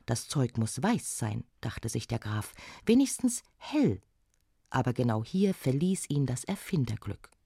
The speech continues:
Nochmals zwei Jahre experimentierte er in seiner geheimen Kammer, aber der Erfolg wollte sich nicht einstellen. Er dachte schon ans Aufgeben, da wurde ihm berichtet,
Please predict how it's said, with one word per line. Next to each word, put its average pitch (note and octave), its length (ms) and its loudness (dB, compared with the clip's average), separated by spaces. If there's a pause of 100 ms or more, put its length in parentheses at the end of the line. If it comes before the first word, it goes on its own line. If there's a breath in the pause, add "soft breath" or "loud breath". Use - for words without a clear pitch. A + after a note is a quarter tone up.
(760 loud breath)
Nochmals A3+ 580 4
zwei B3 260 0
Jahre G#3+ 540 0
experimentierte B2+ 920 0
er D3+ 240 0
in B2+ 100 0
seiner A#2+ 260 -2
geheimen C#3 560 0
Kammer, D3+ 400 4 (600 loud breath)
aber B2 240 2
der A2 160 -4
Erfolg D3 580 0
wollte F#3 480 2
sich - 320 -4
nicht - 320 -6
einstellen. G#2+ 600 -6 (1200)
Er F#3 120 6
dachte C4 320 2
schon G3+ 220 2
ans B2 240 0
Aufgeben, F3+ 640 2
da A#2+ 160 0
wurde B2+ 160 2
ihm B2+ 180 2
berichtet, B2+ 640 0